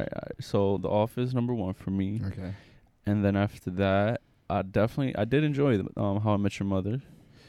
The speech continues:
Speaker 1: And then I'd say Friends.
Speaker 2: Sure.
Speaker 1: I would say Friends. I actu-, I actually enjoyed Friends. Like, I, sh-, I watched the shit out of that when it was on, um, C W.
Speaker 2: Mm-hmm.
Speaker 1: Like, they had reruns of that for, like, years, bro. From, like, elementary school to, like, <laughs> I was in high school almost.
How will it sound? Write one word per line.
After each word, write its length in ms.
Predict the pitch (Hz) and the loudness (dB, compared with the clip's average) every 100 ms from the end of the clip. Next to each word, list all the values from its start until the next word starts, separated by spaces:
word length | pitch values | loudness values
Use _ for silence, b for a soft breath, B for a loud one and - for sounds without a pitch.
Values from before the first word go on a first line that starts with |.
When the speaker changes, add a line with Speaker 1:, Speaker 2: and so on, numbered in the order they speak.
| b b b - | b b b 0
Speaker 1:
And 100 | 110 | 2
then 120 | 131 | 4
I'd 160 | 202 262 | 4 2
say 160 | 277 | 0
Friends. 500 | 247 - 180 110 92 | 0 2 2 2 0
Speaker 2:
Sure. 160 | - - | -4 -4
Speaker 1:
I 60 | 113 | 0
would 120 | 139 | 0
say 140 | 185 | 2
Friends. 380 | 151 - 131 98 | 0 0 -2 0
I 200 | 101 110 | 2 2
actu-, 200 | 117 - | 2 -2
I 100 | 80 | -2
actually 280 | 120 - 127 | -2 0 0
enjoyed 360 | 113 107 113 110 | 0 2 0 0
Friends. 380 | - 107 92 92 | -4 -4 -4 -4
Like, 220 | 92 - | -4 -4
I, 60 | |
sh-, 160 | 107 - | -8 -8
I 60 | 120 | -14
watched 340 | 127 190 - | -12 -14 -12
the 40 | |
shit 220 | - - 113 | -12 -4 -2
out 80 | 98 | 0
of 40 | |
that 160 | 95 95 | 0 -4
when 180 | - 104 | -4 -2
it 40 | 104 | 0
was 140 | 101 | 2
on, 220 | 98 90 | 2 0
um, 220 | 92 92 | 0 0
C 160 | 95 104 | -2 -2
W. 400 | 92 95 107 127 - - | -2 -2 -2 -6 -6 0
Speaker 2:
Mm-hmm. 360 | 101 95 98 104 - - | 2 2 0 -2 -6 -6
Speaker 1:
Like, 200 | 101 90 | -4 0
they 140 | 107 | 0
had 180 | 131 117 | 2 0
reruns 500 | 95 101 98 98 98 | 2 0 2 0 -2
of 140 | 95 | -4
that 180 | 95 92 | -4 -4
for, 140 | - | -6
like, 320 | 87 80 - - - | -4 -4 -6 -12 -8
years, 400 | 98 95 92 95 | -4 0 0 2
bro. 180 | 90 92 | 0 0
From, 260 | - 113 | 0 -2
like, 320 | 98 104 - - | -2 -4 -8 -8
elementary 460 | 101 101 98 107 120 | -2 2 2 2 2
school 320 | - 127 120 | 2 2 2
to, 160 | - 107 | 2 -2
like, 540 | 95 98 - - - - | 0 -2 -4 -8 -12 -18
<laughs> 140 | - - | -20 -6
I 100 | 98 | -2
was 160 | 101 | 0
in 260 | 98 95 - - - 107 | 0 -2 -4 -12 -14 -2
high 140 | 107 | 0
school 260 | 95 - 104 | 0 -2 -4
almost. 420 | 92 92 98 - | -2 -4 -6 -10